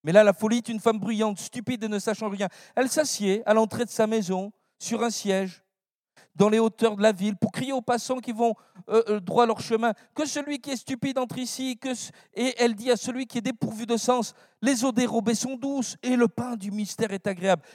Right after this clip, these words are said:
Il ne sait pas que là sont les morts et que ses invités sont dans les vallées du séjour de la mort. Des gens qui s'occupent, eh bien, de, de, de, de, de, d'informations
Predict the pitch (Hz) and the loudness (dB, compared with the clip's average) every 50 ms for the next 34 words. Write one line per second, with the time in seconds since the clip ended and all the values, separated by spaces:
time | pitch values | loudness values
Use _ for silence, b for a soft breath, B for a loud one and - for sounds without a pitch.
0 | B B - 185 170 175 180 - - 175 156 - 185 185 180 - 165 156 156 170 | B B -8 -6 -2 -2 -2 -2 -2 -4 -2 -2 -2 -2 -2 -4 -4 0 0 0
1 | 165 - - 156 147 143 139 135 143 156 165 175 208 - - - - _ _ _ | 0 -2 -6 -6 -4 -4 -4 -2 -2 0 2 2 2 0 -4 -14 -20 _ _ _
2 | _ _ _ _ _ _ _ _ _ _ _ _ 123 - 156 151 - 151 135 147 | _ _ _ _ _ _ _ _ _ _ _ _ -10 -6 -6 -6 -6 -6 -6 -6
3 | 160 151 139 147 147 - 151 165 170 - - 156 147 135 139 139 143 135 123 117 | -6 -6 -6 -10 -4 -2 -2 -2 -2 -2 -6 -10 -8 -8 -6 -4 -4 -4 -6 -8
4 | 110 104 107 117 156 160 151 151 160 175 208 226 233 _ _ _ _ _ _ _ | -12 -20 -6 -2 0 0 0 0 -2 -2 -4 -6 -10 _ _ _ _ _ _ _
5 | _ _ _ 123 123 143 139 - - - - 190 190 165 - 147 160 175 196 - | _ _ _ -12 -10 -10 -10 -8 -10 -2 0 0 0 0 -2 -6 -6 -6 -6 -8
6 | - - _ _ _ _ _ _ _ 117 123 123 113 117 113 117 113 110 - - | -12 -18 _ _ _ _ _ _ _ -8 -8 -8 -8 -10 -12 -14 -14 -14 -16 -18
7 | - - _ _ _ _ _ _ _ _ _ _ _ _ _ _ _ _ _ _ | -20 -20 _ _ _ _ _ _ _ _ _ _ _ _ _ _ _ _ _ _
8 | _ - 135 143 135 165 190 180 - 151 - - 147 143 - 175 180 - - 147 | _ -8 -8 -6 -4 -6 -6 -6 -10 -14 -12 -12 -12 -12 -12 -14 -14 -10 -10 -12
9 | 131 _ _ _ _ _ _ _ _ - 120 117 139 156 151 139 127 117 - _ | -12 _ _ _ _ _ _ _ _ -16 -14 -10 -10 -10 -8 -8 -8 -8 -10 _
10 | _ _ _ _ _ - 123 117 110 120 117 110 104 - _ _ _ _ _ _ | _ _ _ _ _ -16 -16 -14 -12 -14 -14 -14 -18 -20 _ _ _ _ _ _
11 | _ _ _ _ _ _ _ _ _ - 123 - - _ 120 117 107 101 _ _ | _ _ _ _ _ _ _ _ _ -18 -18 -18 -16 _ -14 -14 -14 -14 _ _
12 | _ _ _ 120 - 151 151 135 - - - 165 156 127 127 127 131 123 - - | _ _ _ -6 -6 -6 -6 -6 -14 -18 -16 -16 -16 -14 -12 -10 -10 -10 -10 -10
13 | - 143 147 160 185 | -12 -10 -10 -10 -14